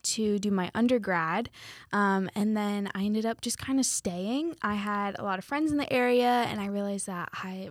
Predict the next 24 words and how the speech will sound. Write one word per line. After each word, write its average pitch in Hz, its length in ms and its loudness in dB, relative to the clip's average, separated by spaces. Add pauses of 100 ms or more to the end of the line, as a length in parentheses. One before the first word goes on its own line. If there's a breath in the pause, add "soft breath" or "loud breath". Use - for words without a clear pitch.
really 196 180 -4
liked 214 320 -8
living 208 260 -2
up 277 140 -4
here. 330 340 -2 (520 loud breath)
Um, 208 480 2
and 226 120 -2
so 220 200 2
I - 80 0
ended 240 180 4
up - 140 0
staying 240 380 2
and 214 280 0
doing 208 300 0
my 180 160 -2
master's 262 520 0
here 254 140 0
as 233 140 0
well 233 480 2
and 202 340 -4
just 226 180 -8
kind 247 280 -4
of 262 220 -4 (240)
hanging 254 340 -2